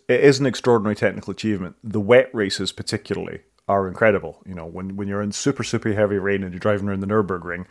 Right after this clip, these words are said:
it, you, you feel it. You do worry about every corner. You can't see because of the cars in front of you chucking up spray. Your windscreen wipers do work, and the sounds and everything, and the sort of the, the, the feeling with the triggers with the P S five controller.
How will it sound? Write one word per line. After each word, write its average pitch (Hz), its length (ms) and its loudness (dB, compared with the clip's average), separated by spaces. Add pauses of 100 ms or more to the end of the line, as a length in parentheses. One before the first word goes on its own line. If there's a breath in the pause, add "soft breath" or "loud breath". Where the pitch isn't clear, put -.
(560 loud breath)
it, 127 180 -2
you, 120 240 -2
you 113 140 2
feel 127 280 4
it. 87 100 0
You 104 100 -2
do 120 220 2
worry 117 320 2
about 101 160 2
every 95 240 -2
corner. 98 360 -2
You 95 120 -8
can't 113 340 0
see 110 240 0
because 98 300 -6
of 90 40 -12
the 90 60 -14
cars 98 300 2
in 90 60 -10
front 101 180 -4
of 101 60 -10
you 101 40 -8
chucking 104 300 -6
up 95 120 -10
spray. 92 320 -4 (260 loud breath)
Your 104 260 -2
windscreen 120 420 0
wipers 107 420 2
do 113 240 0
work, 101 360 -2
and 104 160 -2
the 98 60 -4
sounds 117 460 2
and 98 80 -6
everything, 90 380 -8
and 87 100 -12
the 87 120 -10
sort - 160 -8
of - 180 -16
the, 101 140 -6
the, - 180 -10
the - 120 -10
feeling 104 340 2
with 95 80 -2
the 95 80 -10
triggers 101 400 0
with 92 80 -8
the 87 80 -10
P 98 120 -6
S 92 120 -4
five 104 260 2
controller. 82 420 -14